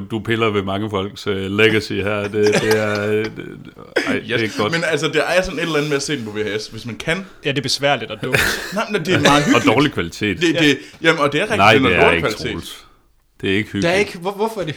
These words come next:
Speaker 3: hyggeligt?
Speaker 1: Du tager fejl.
Speaker 2: Det er ikke, fordi jeg ikke selv skulle gøre det, men altså, der er et eller andet med at se de der trailer og sådan noget
Speaker 1: Så
Speaker 2: før.
Speaker 1: skulle du spole tilbage og alt
Speaker 2: Ja,
Speaker 1: muligt.
Speaker 2: ja, ja.
Speaker 1: Jamen, hold nu kæft.
Speaker 3: Jeg
Speaker 2: Nå.
Speaker 3: har,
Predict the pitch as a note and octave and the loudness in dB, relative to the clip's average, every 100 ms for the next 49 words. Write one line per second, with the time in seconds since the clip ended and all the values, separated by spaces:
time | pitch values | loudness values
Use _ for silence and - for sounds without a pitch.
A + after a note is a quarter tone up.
0 | - C#4 C3 A2+ - _ - G2+ - F#2 | -8 -8 -8 -14 -16 _ -12 -10 -4 -6
1 | - G#2 G2 D2+ C3+ C3 A#2+ B2+ B2+ D#3 | -4 -2 -2 -2 -4 -4 -6 -6 -6 -6
2 | B2 A#2 A2+ A#2 A2 - A2+ - E3 D3+ | -8 -8 -6 -6 -10 -12 -6 2 4 4
3 | D3+ E3 B2+ G3+ G#3 B2 G#2+ - C3+ A#3 | 4 2 0 -6 -6 -4 -4 -4 -8 -8
4 | F3 - - A2 A2+ E3 C#3+ G#2+ - G2+ | -12 -12 -14 -10 -8 -4 0 0 0 -6
5 | F2+ F2 E2 - E2 E2+ A2+ C#3 F2 D#2+ | -6 -6 -12 -8 -4 -4 -4 -4 -6 -8
6 | G2 F#2 F2+ E2 D#2 - - - _ _ | -8 -6 -6 -6 -14 -16 -20 -20 _ _
7 | - F#2+ E2+ F#2 E2 D#2+ _ G2+ - - | -16 -14 -8 -8 -8 -12 _ -20 -20 -20
8 | _ _ _ _ _ _ _ _ _ A#2 | _ _ _ _ _ _ _ _ _ 0
9 | D3 C#3+ A#2 | 0 0 -4